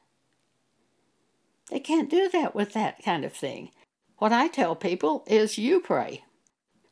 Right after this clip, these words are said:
And if you pray according to the will of God, your prayer will be answered." So,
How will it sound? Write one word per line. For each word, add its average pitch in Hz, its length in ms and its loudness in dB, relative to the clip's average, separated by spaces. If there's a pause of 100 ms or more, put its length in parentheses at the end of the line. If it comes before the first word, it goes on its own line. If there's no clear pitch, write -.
(520)
And 196 120 0
if 180 140 -4
you 247 140 0
pray 233 220 0
according 208 440 -2
to 196 100 -4
the 180 120 -2
will 240 300 0
of 190 140 -6
God, 226 400 0
your 220 120 -2
prayer 196 260 -2
will 214 160 0
be - 180 0
answered." 359 400 -4
So, 202 460 2